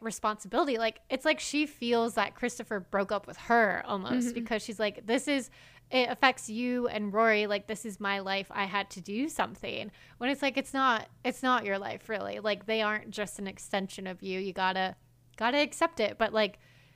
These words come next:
Speaker 1: she's going through the heartbreak of what she had imagined their family was going to look like, and she's out of that reacting totally inappropriately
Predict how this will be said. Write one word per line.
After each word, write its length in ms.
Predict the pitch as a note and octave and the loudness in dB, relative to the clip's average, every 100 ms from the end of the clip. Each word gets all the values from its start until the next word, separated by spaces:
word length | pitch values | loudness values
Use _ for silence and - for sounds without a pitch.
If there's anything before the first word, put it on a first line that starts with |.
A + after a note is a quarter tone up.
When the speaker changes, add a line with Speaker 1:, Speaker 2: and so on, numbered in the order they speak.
| _ | _
Speaker 1:
she's 320 | - E4 D4+ | 2 4 6
going 320 | A#3 A#3 A#3 | 6 6 4
through 300 | - A3+ A3+ | -2 0 2
the 80 | G#3+ | 0
heartbreak 560 | G3 F#3+ - G3+ G3+ G3+ | 0 -2 0 2 2 2
of 200 | F#3+ G3 | -2 -2
what 200 | F#3+ - | -4 -2
she 220 | A3+ G#3 | -2 0
had 180 | G#3 G3+ | 0 -2
imagined 760 | F#3+ F#3+ F#3 G3+ G3 G3 - | 0 0 -2 -4 -6 -8 -8
their 180 | G#3 F#3+ | -4 -4
family 420 | - F#3+ F#3+ G3 | -2 -4 -2 -4
was 200 | G3 G#3 | -4 -4
going 240 | G3+ G#3+ G#3 | -2 -2 -2
to 100 | A#3 | -2
look 240 | G#3+ G3+ | -4 -2
like, 340 | A3 G#3 G3+ - - - - - | -2 0 -2 -6 -20 -20 -6 4
and 320 | A#3 A3 G#3+ | 6 4 0
she's 320 | - A3 F#3+ - _ | -2 -4 -4 -14 _
out 180 | G#3 G#3 | 6 6
of 100 | F#3 | 4
that 240 | F#3+ F#3 | 2 0
reacting 540 | F#3 G3 G3 F#3+ A3 G3+ | 0 2 2 0 -8 -6
totally 640 | - G3 G3 F#3+ F#3+ F#3 - - | -2 -2 0 -2 -4 -6 -10 -4
inappropriately 960 | A3 G3+ - G3 F#3+ F3+ - F#3 G3 | -2 0 -2 -4 -4 -6 -6 -4 -4